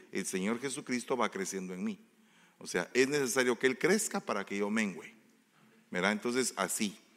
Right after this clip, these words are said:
Segundo, no puede haber, eh, no puede haber una sana vida cristiana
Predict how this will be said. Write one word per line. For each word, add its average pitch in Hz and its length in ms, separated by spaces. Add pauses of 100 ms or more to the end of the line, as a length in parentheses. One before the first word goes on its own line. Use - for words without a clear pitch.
(480)
Segundo, 127 640 (120)
no 120 340
puede 175 260
haber, 143 640 (240)
eh, 104 380
no 110 180
puede 139 220
haber 120 220
una 127 340
sana 143 500
vida 123 280
cristiana 92 680